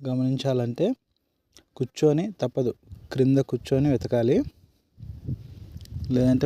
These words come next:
మనం అంత వంగి వంగి వెతుక్కుంటూ ఎక్కువసేపు ఉండలేం కాబట్టి నాలాగా ఇలా కూర్చొని వెతకాలి.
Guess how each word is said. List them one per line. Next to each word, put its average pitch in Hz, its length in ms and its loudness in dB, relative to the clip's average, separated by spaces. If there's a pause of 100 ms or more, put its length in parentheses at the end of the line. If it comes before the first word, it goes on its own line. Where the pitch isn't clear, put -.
మనం 131 220 6
అంత 123 320 -2 (560)
వంగి 131 280 0
వంగి 139 300 2 (920)
వెతుక్కుంటూ 139 560 -4 (140)
ఎక్కువసేపు 127 500 -4
ఉండలేం 123 380 0
కాబట్టి - 360 0 (840)
నాలాగా 120 400 -4
ఇలా 113 120 -4 (100)
కూర్చొని 139 440 -2
వెతకాలి. 123 440 -4